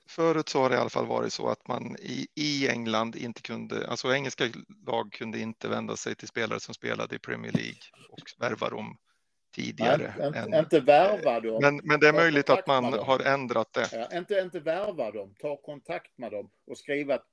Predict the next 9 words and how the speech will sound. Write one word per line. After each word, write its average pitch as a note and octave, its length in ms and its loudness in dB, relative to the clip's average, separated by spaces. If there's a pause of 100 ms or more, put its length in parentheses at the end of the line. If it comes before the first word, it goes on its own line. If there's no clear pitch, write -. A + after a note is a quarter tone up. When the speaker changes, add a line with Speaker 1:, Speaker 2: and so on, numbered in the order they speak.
(140)
Speaker 2:
pre-contract A#2 1040 -4
kan G#2+ 160 -12
man G2+ 140 -12
göra. G2+ 220 -6
Du A2 120 -14
kan B2+ 180 -10
inte C#3+ 200 -12
värva B2+ 520 -2
dem. - 160 -16